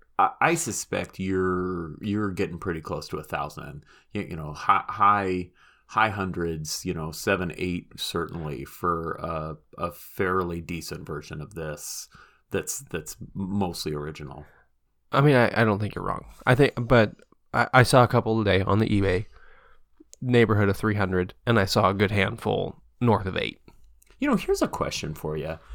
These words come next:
Speaker 1: Um, if you're buying this watch to wear, n-, not to be a collector, n-, not to have a showpiece, not for value retention,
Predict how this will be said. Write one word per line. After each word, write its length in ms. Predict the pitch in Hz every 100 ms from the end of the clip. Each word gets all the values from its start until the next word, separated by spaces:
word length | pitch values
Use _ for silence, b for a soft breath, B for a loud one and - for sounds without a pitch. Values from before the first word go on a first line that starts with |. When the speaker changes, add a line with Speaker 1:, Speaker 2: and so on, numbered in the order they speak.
| b b - 104
Speaker 1:
Um, 800 | 98 95 92 90 87 85 82 76 _ _ _ _ _ _ _ _ - -
if 140 | 117
you're 140 | 170
buying 300 | 196 160 123
this 180 | 104 -
watch 280 | 87 85 -
to 80 | 95
wear, 400 | 78 73 65 - - - _ _ _ _ -
n-, 140 | 113 113
not 280 | 117 120
to 80 | 143
be 180 | 123 131
a 60 | 127
collector, 800 | 117 87 80 - 85 82 76 - _
n-, 140 | 107 107
not 400 | 113 117 123 -
to 120 | 120
have 600 | 98 98 92 92 95 92 -
a 100 | 101
showpiece, 720 | - 101 90 85 95 90 -
not 240 | 117 123
for 160 | - 123
value 480 | 90 98 87 87 85
retention, 640 | 82 - 78 78 80 80